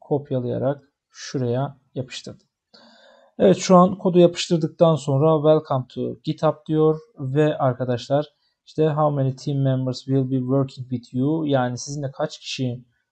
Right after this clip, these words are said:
çalışabilir? Şimdilik arkadaşlar, e, "Just me" diyerek, e, yani şu an herhangi bir şekilde kimseyle çalışmayacağız.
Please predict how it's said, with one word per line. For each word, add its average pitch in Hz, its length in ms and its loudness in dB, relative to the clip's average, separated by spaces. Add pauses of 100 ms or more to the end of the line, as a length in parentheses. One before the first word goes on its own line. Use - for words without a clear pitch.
(160)
çalışabilir? 135 800 -2 (260)
Şimdilik 180 440 -2
arkadaşlar, 147 840 0 (100)
e, 151 420 0
"Just 175 380 0
me" 175 280 2 (180)
diyerek, 139 420 0 (540)
e, 175 60 -10 (380)
yani 123 340 -4 (180)
şu - 200 -8
an 139 240 -4 (100)
herhangi 135 420 -2
bir 127 60 -6
şekilde 127 340 -6
kimseyle 131 360 -8
çalışmayacağız. 156 720 -6